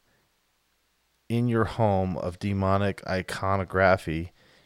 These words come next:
in which normally this wouldn't be an issue, except these things draw power from them. Your fear and anxiety helps as well.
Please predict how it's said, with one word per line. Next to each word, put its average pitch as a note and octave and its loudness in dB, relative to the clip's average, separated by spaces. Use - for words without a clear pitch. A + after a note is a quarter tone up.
in G2 -4
which F#2+ 0
normally G#2 0
this G2 0
wouldn't G2+ -4
be F#2+ -2
an F2+ -2
issue, G2 -2
except F#2 -2
these F#2+ -4
things G2 -6
draw F#2+ 2
power F#2+ 2
from E2 -6
them. D#2+ -8
Your G2+ 2
fear C3 4
and B2 2
anxiety G#2+ 4
helps A2 2
as F2+ -6
well. F2+ -4